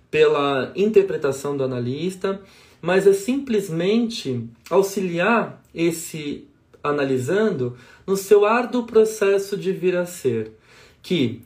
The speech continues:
por alguma razão foi interrompido, ou por falhas, ou por intrusões ambientais, né? Quando a gente tem uma falha, uma negligência ambiental,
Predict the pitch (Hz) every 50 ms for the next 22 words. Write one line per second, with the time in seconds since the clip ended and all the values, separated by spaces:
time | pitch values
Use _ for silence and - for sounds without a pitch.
0 | - _ _ _ - 175 175 185 185 180 185 240 240 247 240 190 196 190 185 165
1 | 165 170 175 190 214 226 220 - - 180 170 165 160 160 156 143 147 151 147 143
2 | - 139 120 117 113 110 117 113 - - - 185 190 202 208 202 - - - 147
3 | 143 139 - - - _ - - - 202 196 208 226 240 233 262 254 240 - -
4 | - - - - 214 220 226 233 226 - - 233 220 226 226 226 - 233 226 185
5 | 185 185 175 175 180 175 - - - 180 180 175 165 165 175 180 185 165 127 107
6 | 101 120 - - - - - - _ _ - - - _ _ - 123 135 147 180
7 | 196 196 196 - _ _ _ _ _ _ _ _ _ _ _ - - 156 160 160
8 | 156 139 139 147 139 - 135 - - 156 143 143 143 135 127 127 120 120 123 -
9 | - - 151 160 190 214 214 196 151 139 139 135 131 131 135 135 127 127 127 127
10 | 120 113 135 160 196 220 220 214 - 151 139 131 117 117 117 113 113 - 151 180
11 | 208 202 160 131 131 -